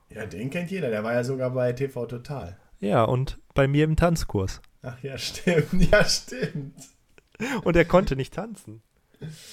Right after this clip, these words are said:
Speaker 2: Also,
Speaker 1: Oh, herrlich.
Speaker 2: ich, ich kann auch nicht tanzen, aber er war so, „Ja, mir wurde das geschenkt. Ich will das eigentlich gar nicht, aber ich mach das jetzt halt.“
Speaker 1: Mega geil, ey.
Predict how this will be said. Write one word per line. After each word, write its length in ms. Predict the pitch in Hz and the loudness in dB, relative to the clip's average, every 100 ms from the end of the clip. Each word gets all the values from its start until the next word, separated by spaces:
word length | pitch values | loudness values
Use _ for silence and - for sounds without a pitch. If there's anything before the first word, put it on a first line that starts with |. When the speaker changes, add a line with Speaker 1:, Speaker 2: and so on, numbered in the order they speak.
| - - _ | -20 -20 _
Speaker 2:
Also, 340 | 131 127 113 | 2 4 2
Speaker 1:
Oh, 180 | 156 147 127 | 0 -6 -6
herrlich. 300 | 160 151 135 | -6 -4 -4
Speaker 2:
ich, 180 | 113 - - _ | -6 -8 -20 _
ich 180 | - 123 | -4 0
kann 200 | - 120 | 2 4
auch 160 | 147 160 | 6 6
nicht 180 | 135 | 4
tanzen, 380 | - 120 135 135 | -2 -2 -4 -8
aber 220 | - 127 | -4 -2
er 140 | 139 135 | 0 2
war 140 | 135 | 0
so, 220 | 135 131 - _ _ _ _ _ _ _ - - | 0 -4 -6 _ _ _ _ _ _ _ -20 -16
„Ja, 200 | - 104 | -6 -2
mir 200 | 98 101 | -2 -2
wurde 180 | 117 | -2
das 120 | 101 - | -2 -2
geschenkt. 640 | 101 - 101 156 160 - _ _ _ _ | -4 -4 -4 -4 -6 -10 _ _ _ _
Ich 160 | 123 - | -10 -4
will 120 | 135 | 2
das 160 | 131 | 2
eigentlich 320 | 143 143 143 - | 2 -4 -6 -4
gar 220 | 139 143 | -2 -2
nicht, 220 | 156 - | -4 -6
aber 100 | 123 | -8
ich 100 | 117 | -4
mach 160 | 117 135 | -4 -2
das 200 | 147 - | -4 -4
jetzt 220 | 151 - | -6 -4
halt.“ 300 | 143 147 - | -6 -6 -8
Speaker 1:
Mega 520 | 117 131 156 156 131 | -12 -10 -10 -8 -8
geil, 520 | 127 127 131 117 107 107 | -8 -10 -10 -10 -12 -12
ey. 260 | 113 110 | -14 -16